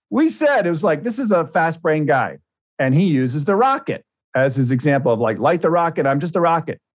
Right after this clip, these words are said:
And one day he's like, "Cam, you know what I'm gonna do? I'm just, when I go home, I'm gonna turn off the rocket."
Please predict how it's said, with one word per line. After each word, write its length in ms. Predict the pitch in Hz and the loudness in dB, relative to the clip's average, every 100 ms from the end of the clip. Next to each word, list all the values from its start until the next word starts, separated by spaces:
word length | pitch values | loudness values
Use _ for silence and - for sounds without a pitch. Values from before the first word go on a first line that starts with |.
| _ - | _ -4
And 100 | 135 | 0
one 160 | 226 | 2
day 180 | 226 208 | 2 2
he's 120 | 175 | 0
like, 220 | 156 139 | 0 -2
"Cam, 280 | - 233 240 | -2 0 2
you 60 | 220 | 2
know 100 | 240 | 0
what 80 | 240 | 0
I'm 60 | |
gonna 140 | 233 220 | 0 2
do? 320 | 233 233 226 _ _ - | 2 2 -2 _ _ -6
I'm 120 | 427 | -4
just, 180 | 403 - | -4 -6
when 120 | 330 | -4
I 60 | 330 | 0
go 180 | 330 320 | 0 2
home, 240 | 302 302 | 2 0
I'm 100 | 277 | 0
gonna 160 | 262 202 | 0 0
turn 260 | - 208 | -2 0
off 140 | 190 - | 0 0
the 60 | |
rocket." 420 | 156 135 120 - | 0 0 0 -10